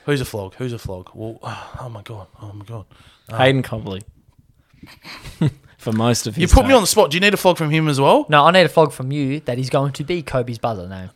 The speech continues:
Speaker 1: Oh.
Speaker 3: 'Cause Kobe doesn't deserve to have his own name because he is a dickhead.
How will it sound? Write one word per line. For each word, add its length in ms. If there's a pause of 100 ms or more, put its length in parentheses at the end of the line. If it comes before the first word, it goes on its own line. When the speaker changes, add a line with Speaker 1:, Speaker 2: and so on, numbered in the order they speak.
(100)
Speaker 1:
Oh. 1300 (100)
Speaker 3:
'Cause 160
Kobe 300
doesn't 240
deserve 320
to 80
have 80
his 140
own 160
name 200
because 220
he 120
is 140
a 40
dickhead. 360